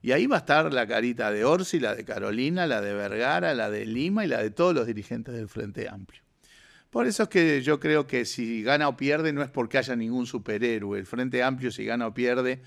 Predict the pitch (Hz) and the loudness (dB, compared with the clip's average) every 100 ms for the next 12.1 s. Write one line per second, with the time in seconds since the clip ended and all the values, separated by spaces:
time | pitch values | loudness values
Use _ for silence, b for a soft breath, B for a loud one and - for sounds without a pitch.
0 | B B B 123 - 127 117 123 120 135 | B B B -2 0 0 0 0 -2 0
1 | 113 123 147 143 131 120 117 113 120 - | -2 0 0 2 0 0 0 -2 -4 -4
2 | b b b b - 110 101 - 104 98 | b b b b -4 -2 -2 0 0 0
3 | - 107 101 104 104 101 104 113 - 110 | -4 -4 -4 -4 -2 -2 -2 -4 -2 -2
4 | 104 113 131 110 95 101 101 101 101 101 | 0 2 2 2 -2 -4 -4 -4 -4 -4
5 | 127 127 - 113 113 104 110 113 175 214 | 0 0 0 -2 -4 -6 -6 -4 0 0
6 | - 135 113 107 107 120 131 120 107 104 | 0 0 0 0 0 2 0 0 -4 -6
7 | 104 101 - 165 170 156 127 - 208 185 | -8 -8 -2 -2 0 -4 -8 -2 2 2
8 | 135 117 - b b b 127 135 135 135 | 2 0 -2 b b b 2 4 4 4
9 | 123 151 170 165 170 b b b - 107 | 4 4 4 2 0 b b b -6 -2
10 | 135 131 131 113 104 123 113 113 131 123 | 0 0 0 -4 0 2 4 4 2 0
11 | 110 104 113 110 98 113 101 107 101 101 | -4 -4 -2 0 -2 -8 -10 -10 -10 -14
12 | - | -18